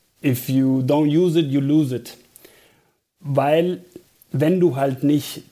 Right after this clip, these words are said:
dich antrainierst, dass du durch die Nase tä-, tagtäglich atmest, dann, ähm, benutzt du halt dieses Gas nicht und das, und dann kann sich die, können sich die Gefäße in, in der Nase nicht öffnen.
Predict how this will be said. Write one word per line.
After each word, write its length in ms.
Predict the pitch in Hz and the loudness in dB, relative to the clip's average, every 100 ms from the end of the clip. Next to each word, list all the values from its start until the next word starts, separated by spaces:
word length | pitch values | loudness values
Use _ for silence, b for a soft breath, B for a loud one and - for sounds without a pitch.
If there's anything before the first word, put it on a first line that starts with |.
| - | -2
dich 280 | 139 131 - | -2 -2 -2
antrainierst, 680 | 147 175 - 135 127 123 - | 0 0 0 0 0 -2 0
dass 180 | 131 - | 0 0
du 100 | 139 | -2
durch 160 | 127 | -2
die 100 | 123 | 0
Nase 720 | 131 139 143 131 139 131 - - _ _ | 0 2 0 0 0 0 -2 -10 _ _
tä-, 240 | - 165 175 | -2 0 0
tagtäglich 760 | 160 170 165 151 135 139 123 131 | 0 0 0 0 0 -2 -4 -2
atmest, 640 | 143 147 127 156 - - _ _ _ _ _ _ _ _ - | -4 -2 -4 -4 -8 -18 _ _ _ _ _ _ _ _ -2
dann, 360 | 139 143 156 147 | 0 2 0 0
ähm, 640 | 139 143 147 151 147 151 - | 0 0 2 0 0 -2 -6
benutzt 400 | - 123 170 180 | -6 0 0 0
du 80 | 165 | 0
halt 160 | 143 135 | 0 0
dieses 300 | 135 127 - | 0 -2 0
Gas 320 | 156 165 - | 0 0 0
nicht 220 | 135 151 | -2 0
und 180 | 147 123 | -2 0
das, 240 | 139 123 | -2 -2
und 240 | 143 123 120 - | -4 -6 -6 -4
dann 240 | 127 139 | 0 0
kann 320 | 139 143 147 | 0 0 0
sich 320 | 135 139 - - | 0 -4 -6 -2
die, 320 | 135 131 135 | 0 0 0
können 220 | 135 139 | -2 0
sich 120 | 135 | 0
die 140 | 135 131 | 0 0
Gefäße 680 | 123 151 170 165 151 165 175 | 0 0 0 0 -2 -2 -4
in, 340 | 143 151 151 151 | -2 0 0 -4
in 200 | 165 175 | 0 2
der 120 | 160 127 | 2 0
Nase 380 | 127 131 135 | -2 -2 0
nicht 240 | 143 127 - | 0 -2 -2
öffnen. 560 | 139 - 156 208 226 | -2 0 0 0 -4